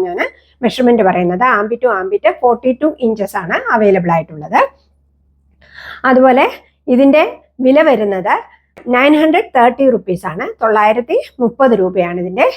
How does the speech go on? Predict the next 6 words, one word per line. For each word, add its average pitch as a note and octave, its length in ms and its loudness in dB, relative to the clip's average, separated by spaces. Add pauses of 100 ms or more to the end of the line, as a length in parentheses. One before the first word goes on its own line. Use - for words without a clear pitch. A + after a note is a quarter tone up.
(160)
വില A#3+ 200 4
വരുന്നത്. D3 400 -8 (400)
നല്ല C#4 300 4 (280)
ബ്യൂട്ടിഫുൾ C4+ 520 0
ആയിട്ടുള്ള A3+ 340 -2 (320)
ഒരു G#3 120 0